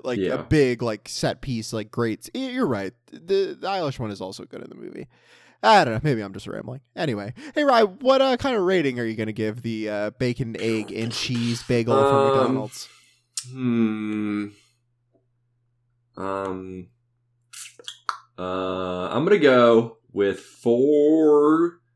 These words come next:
Speaker 1: Forg.
Speaker 2: Four.
Speaker 1: Forg.
Speaker 2: Yeah, Forg. Forg. Forg. <laughs> Gordon.
Speaker 1: Hey, dude, when's
Speaker 2: Forg?
Speaker 1: Forg, when's Forg soda reviews coming back?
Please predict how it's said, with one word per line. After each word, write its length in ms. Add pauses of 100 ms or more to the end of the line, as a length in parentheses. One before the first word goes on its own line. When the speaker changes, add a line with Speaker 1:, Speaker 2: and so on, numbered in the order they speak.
(1000)
Speaker 1:
Forg. 320
Speaker 2:
Four. 560 (260)
Speaker 1:
Forg. 440 (180)
Speaker 2:
Yeah, 220 (220)
Forg. 400 (460)
Forg. 360 (920)
Forg. 400 (220)
<laughs> 240
Gordon. 460 (560)
Speaker 1:
Hey, 140
dude, 220
when's 200
Speaker 2:
Forg? 360
Speaker 1:
Forg, 280
when's 220
Forg 340
soda 300
reviews 380
coming 280
back? 380